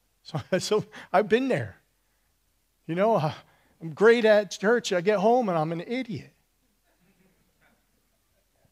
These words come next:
You know, so, uh, we can't do that, though. It's not just. It's not fair.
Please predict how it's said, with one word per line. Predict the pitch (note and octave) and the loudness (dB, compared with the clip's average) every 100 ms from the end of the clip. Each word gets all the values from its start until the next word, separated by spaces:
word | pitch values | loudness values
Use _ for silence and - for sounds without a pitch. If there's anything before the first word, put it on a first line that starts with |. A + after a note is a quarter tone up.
| _ - | _ -8
You | C#3 | -2
know, | F#3 F#3+ | 0 0
so, | G#3 F#3+ | 0 0
uh, | D#4+ - - - - | -4 -10 -16 -18 -12
we | F3 | -10
can't | - A#3+ G#3 | -2 -2 -2
do | - C4 B3 | -6 -6 -4
that, | F3+ A2 | -6 -10
though. | - - - _ _ _ _ | -20 -20 -20 _ _ _ _
It's | A3 - | -8 -2
not | A#3+ - | -2 -2
just. | A#3 A#3+ F#3+ - - - _ _ _ _ _ | -4 -4 -6 -10 -14 -18 _ _ _ _ _
It's | - | -8
not | F#3+ F#3+ F#3+ | -4 -4 -4
fair. | A3+ G#3 D3 | -6 -6 -10